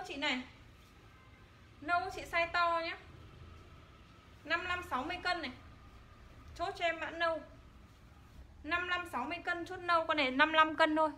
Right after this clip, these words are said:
Chị nào size, ờ, size năm lăm cân. Sáu hết chị. Đúng rồi, tại mạng đấy. Vì trên máy, ờ, năm lăm cân nhá.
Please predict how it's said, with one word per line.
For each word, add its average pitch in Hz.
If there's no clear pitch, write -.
Chị -
nào 226
size, 285
ờ, 277
size 285
năm 277
lăm 277
cân. 277
Sáu 214
hết 320
chị. 262
Đúng 233
rồi, 277
tại 262
mạng 247
đấy. 269
Vì 247
trên 302
máy, 254
ờ, 311
năm 302
lăm 339
cân 330
nhá. 330